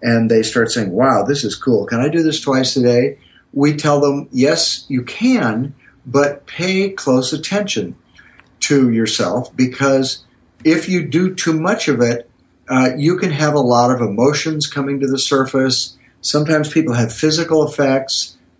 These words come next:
Um, it, you know, it's, it's like your, you know, your neck could get stiff, or you, it's kind of a s-, you, you go into a stress response if you're resisting it.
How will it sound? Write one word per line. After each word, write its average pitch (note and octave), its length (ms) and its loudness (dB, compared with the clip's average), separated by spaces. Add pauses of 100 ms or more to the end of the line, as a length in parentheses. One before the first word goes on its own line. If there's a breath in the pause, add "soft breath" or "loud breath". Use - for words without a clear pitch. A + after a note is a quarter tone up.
(160)
Um, A2+ 540 0 (600)
it, D#3 320 -2
you D#3+ 160 2
know, C#3+ 120 2
it's, - 380 0
it's - 400 -4 (380)
like C#3 240 0
your, C#3+ 340 4
you D3 120 -2
know, B2+ 120 0
your B2+ 180 2
neck C3 440 -2
could A#2+ 160 -8
get A2+ 220 -4
stiff, - 580 -2
or A2+ 100 2
you, A#2+ 300 0 (220 loud breath)
it's - 520 -2
kind A3 320 0
of G#3+ 80 0
a G3+ 40 -4
s-, - 260 -4
you, D#3+ 340 2
you D3+ 140 -2
go D#3 260 2
into D#3 200 -2
a C#3 40 2
stress E3+ 500 -2
response G2+ 720 -4
if B2 200 -2
you're C3 160 4
resisting A#2+ 1080 0
it. G2+ 300 -8